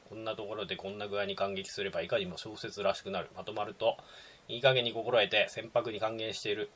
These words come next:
感激している性質のものばかりなのである。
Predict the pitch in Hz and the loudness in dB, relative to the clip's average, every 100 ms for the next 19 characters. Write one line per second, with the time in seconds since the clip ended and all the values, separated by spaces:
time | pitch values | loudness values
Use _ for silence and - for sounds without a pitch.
0 | - - 104 107 107 104 107 - - - | -16 -6 -4 -2 -2 0 -2 -6 -20 -20
1 | - - - 113 110 - 110 107 113 - | -20 -20 -12 -8 -6 -6 -4 -4 -4 -4
2 | 110 110 - 110 107 107 101 107 110 101 | -6 -6 -8 -8 -6 -4 0 2 4 4
3 | 90 87 95 82 - - 113 | 2 -4 -6 -4 -4 4 4